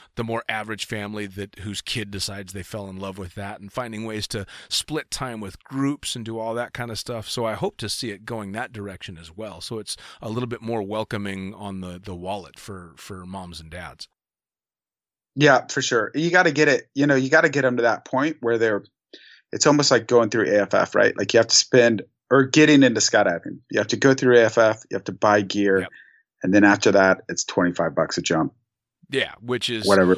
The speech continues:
Speaker 1: once
Speaker 2: you
Speaker 1: you
Speaker 2: know.
Speaker 1: get there.
Speaker 2: Once you get through the tunnel checkoffs and you can fly with four people, you know, you can do a dynamic four-way team and you're splitting it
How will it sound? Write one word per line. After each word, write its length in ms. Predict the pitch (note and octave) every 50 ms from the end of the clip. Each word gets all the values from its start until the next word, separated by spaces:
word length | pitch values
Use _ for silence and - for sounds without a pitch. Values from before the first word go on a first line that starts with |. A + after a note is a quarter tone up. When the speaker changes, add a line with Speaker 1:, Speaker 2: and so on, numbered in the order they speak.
| - _
Speaker 1:
once 260 | C3 C3+ D#3 C#3+ -
Speaker 2:
you 60 | C3+ C3+
Speaker 1:
you 40 |
Speaker 2:
know. 80 | A#2 A2
Speaker 1:
get 120 | G#2+ -
there. 240 | - G2 D#2+ D#2 - _ _ _ _ _ _ _ _ _ _ _ _ _ _ _ _ _ _ _ _ -
Speaker 2:
Once 320 | A#2+ B2 D#3 E3+ E3 -
you 60 | D#3 C3+
get 360 | B2+ C#3+ C#3 B2+ - - _ _
through 180 | D3+ D3 D3 C#3
the 80 | C3 C3
tunnel 320 | C3 - C3+ B2+ A#2+ A2+
checkoffs 560 | - - A2+ G#2+ G#2 - A2+ G#2 G2+ - - - -
and 140 | A#2+ A2+ A#2
you 60 | G#2
can 160 | - G2+ F2+
fly 260 | - - G#2 G2 G#2
with 160 | A2 A2+ A2
four 220 | - - A#2+ G#2+ G#2
people, 420 | - B2 A2+ A2+ - A#2+ A#2+ B2+ B2+ - -
you 100 | - C#3
know, 80 | C#3 D3
you 140 | C#3 C#3+ D3
can 120 | D3+ D3+
do 180 | C3 B2+ A#2+ A#2
a 40 | A2
dynamic 480 | G#2+ A2+ A2 A2 A2 A2+ A2 G#2 -
four-way 300 | - - C3+ B2+ A#2 G#2+ F#2+
team 300 | - - G#2+ G2 G2 G2+
and 100 | F#2+ G2+
you're 100 | F#2+ F#2
splitting 420 | - - - A#2 A2 - - G2
it 180 | G2 F2+ -